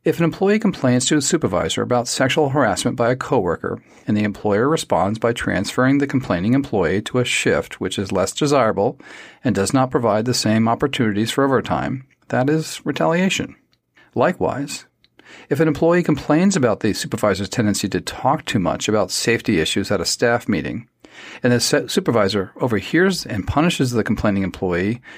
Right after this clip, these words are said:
by making the same de-, undesirable shift transfer, that also is retaliation.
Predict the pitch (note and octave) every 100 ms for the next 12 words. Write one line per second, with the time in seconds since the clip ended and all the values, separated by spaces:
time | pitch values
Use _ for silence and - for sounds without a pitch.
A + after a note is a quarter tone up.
0 | - - G2+ A2 B2 G#2 F#2+ - G2 A#2+
1 | A2 - B2 A2+ G#2+ G#2 G2 F2+ - A2
2 | - - D3 E3+ - D#2 G#2 _ _ _
3 | - - - - D#3+ D#3 G#3+ - F#2 -
4 | - - - D#2+ - -